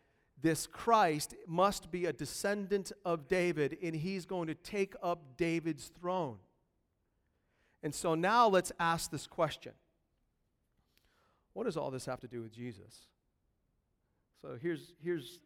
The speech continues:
here's the logic. The offspring of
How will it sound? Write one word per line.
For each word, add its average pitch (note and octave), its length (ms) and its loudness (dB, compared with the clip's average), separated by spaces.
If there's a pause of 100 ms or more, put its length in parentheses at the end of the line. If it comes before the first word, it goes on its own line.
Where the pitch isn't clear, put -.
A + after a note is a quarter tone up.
(100)
here's E3 200 -2
the C#3+ 80 -6
logic. A#2 340 -4 (3000)
The D3+ 180 0
offspring G3 680 2
of E3+ 180 2